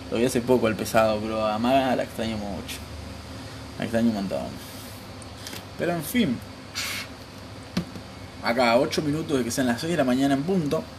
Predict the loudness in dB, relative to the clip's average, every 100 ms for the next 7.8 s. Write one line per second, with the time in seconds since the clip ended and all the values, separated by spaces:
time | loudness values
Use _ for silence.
0 | -14 -14 -14 -14 -14 -14 -16 -16 -16 -14
1 | -4 2 4 4 2 -2 -2 -10 -16 -16
2 | -16 -16 -16 -16 -14 -4 -2 2 2 2
3 | -4 0 2 2 2 4 4 4 0 -2
4 | -12 -14 -14 -14 -14 -14 -14 -16 -12 0
5 | 8 8 8 6 10 10 10 4 0 2
6 | 2 2 2 4 2 4 6 6 6 4
7 | 4 2 2 2 6 8 8 6